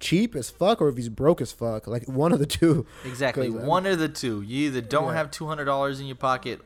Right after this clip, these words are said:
Speaker 2: or you just weren't feeling that shit.
Speaker 1: Or you just were not feeling it. 'Cause I'm sorry. If you're an N B A star, two hundred bucks is like, uh, a dollar to me. Like, come on, bro. Like, he, he, he, he, he did, he was not feeling the two hundred dollar, uh, cover charge.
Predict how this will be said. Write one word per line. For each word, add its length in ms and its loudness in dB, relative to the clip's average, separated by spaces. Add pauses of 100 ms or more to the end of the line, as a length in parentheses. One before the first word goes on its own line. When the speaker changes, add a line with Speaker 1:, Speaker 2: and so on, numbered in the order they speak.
Speaker 2:
or 220 -4
you 180 -8
just 180 -14
weren't 300 -8
feeling 360 -14
that 180 -16
shit. 280 -16 (120)
Speaker 1:
Or 120 -2
you 120 -2
just 160 -8
were 120 -6
not 340 -2
feeling 260 -4
it. 100 -8
'Cause 100 -6
I'm 120 0
sorry. 260 2
If 140 -4
you're 100 6
an 80 2
N 120 2
B 120 4
A 80 4
star, 320 2
two 140 -2
hundred 260 0
bucks 260 0
is 180 -6
like, 280 -6
uh, 480 -6
a 100 -10
dollar 480 4
to 100 4
me. 300 4
Like, 240 -2
come 160 -2
on, 200 -4
bro. 260 -4 (480)
Like, 380 -8 (760)
he, 220 -12
he, 300 -10 (160)
he, 160 -12
he, 180 -10
he 120 -6
did, 260 -4 (160)
he 100 4
was 80 6
not 260 2
feeling 200 0
the 80 -8
two 160 -4
hundred 140 -2
dollar, 300 -2 (120)
uh, 240 -8
cover 200 -4
charge. 440 -6